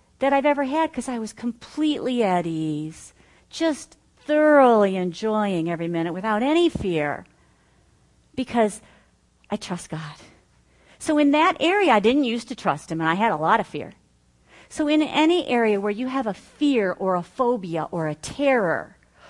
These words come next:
panic attacks, anxiety attacks, in that very area, let God in.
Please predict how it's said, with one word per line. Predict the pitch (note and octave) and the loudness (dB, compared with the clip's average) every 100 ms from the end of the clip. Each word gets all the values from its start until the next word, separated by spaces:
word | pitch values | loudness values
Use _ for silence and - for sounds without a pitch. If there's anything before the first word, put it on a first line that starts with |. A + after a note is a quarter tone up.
| - - | -20 -8
panic | - D#4 D4+ C#4+ | 0 4 4 0
attacks, | F#3+ G3 D#3 - | -4 -4 -6 -4
anxiety | F#3 F3 B3 B3+ A#3+ E3+ | -6 -2 0 2 2 -2
attacks, | - E3 D3 - - - - | -4 -12 -14 -20 -20 -12 -2
in | A#3+ A3+ | 2 2
that | A3+ A#3 | 2 0
very | A3+ B3+ C4+ - | 0 0 0 0
area, | A#3 A3+ G#3 E3+ A#2+ - _ _ _ _ _ _ _ _ _ _ | 2 2 2 0 -4 -8 _ _ _ _ _ _ _ _ _ _
let | D#3 E3 | -6 -4
God | F#3 F3 G#3+ | 0 4 4
in. | B3+ F4 F4 E3+ | 6 6 4 2